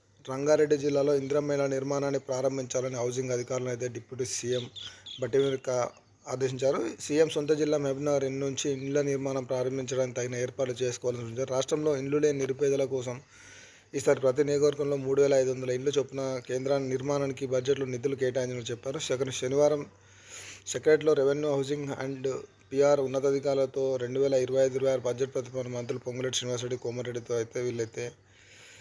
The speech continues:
చర్చించడం అయితే జరిగింది. దీనికోసం మధ్యతరగతి ప్రజలు ఆ సొంత ఇంటి కలను సాకారం చేయడానికి ఎల్పీజీ, ఎంఎంజీ, హెచ్ఎస్ ఇండ్ల నిర్మాణానికి అనువైన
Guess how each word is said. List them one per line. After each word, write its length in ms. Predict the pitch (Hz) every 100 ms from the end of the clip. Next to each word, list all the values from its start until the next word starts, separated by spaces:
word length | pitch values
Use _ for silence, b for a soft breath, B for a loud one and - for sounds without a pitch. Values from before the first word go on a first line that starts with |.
| B B - - _ -
చర్చించడం 420 | 139 - 135 135 127
అయితే 120 | 127
జరిగింది. 300 | 127 127 135 151
దీనికోసం 420 | 143 147 147 151 147 - - - _ _ _ _ _ _ -
మధ్యతరగతి 460 | 135 143 151 156 139
ప్రజలు 280 | 139 139 143 139
ఆ 20 | 139
సొంత 180 | 131 147
ఇంటి 120 | 139 139
కలను 260 | 139 131 127
సాకారం 340 | 120 139 139 131
చేయడానికి 360 | 127 127 127 123
ఎల్పీజీ, 340 | 123 123 135 135 123
ఎంఎంజీ, 380 | 131 131 123 127 120 123
హెచ్ఎస్ 300 | 123 127 123
ఇండ్ల 180 | 120 131 131
నిర్మాణానికి 440 | 127 135 131 131 123
అనువైన 260 | 123 131